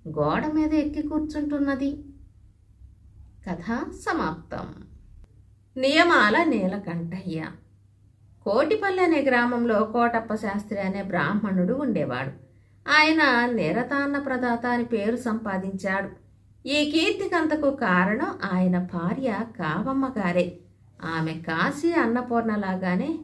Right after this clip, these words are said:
విసుగు విరామం లేకుండా ఎంతమందికైనా వండి వడ్డించేది. ఆ దంపతులకు సోమప్ప శాస్త్రి అనే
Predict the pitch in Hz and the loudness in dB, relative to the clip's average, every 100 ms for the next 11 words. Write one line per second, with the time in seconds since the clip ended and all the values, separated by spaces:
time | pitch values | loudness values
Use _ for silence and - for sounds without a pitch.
0 | - - 170 170 240 220 247 220 180 185 | -10 -2 0 0 -2 0 0 0 0 0
1 | 190 185 170 170 170 175 294 247 226 - | 0 0 0 0 -2 0 0 -2 -4 -10
2 | - - - 208 233 311 330 294 226 247 | -20 -20 0 4 4 4 0 0 0 0
3 | 262 240 214 202 180 175 262 311 247 175 | 0 0 0 0 -2 -2 -2 0 0 0
4 | 180 180 170 170 170 165 - - _ - | -2 -2 0 0 0 -4 -10 -20 _ -2
5 | 233 262 240 240 240 226 208 208 277 - | 4 4 4 2 0 -2 -2 -2 -4 0
6 | 180 226 262 262 214 208 185 190 - 196 | 2 2 -2 -4 -6 -2 -2 -2 -4 -6
7 | 202 180 277 | -2 0 -2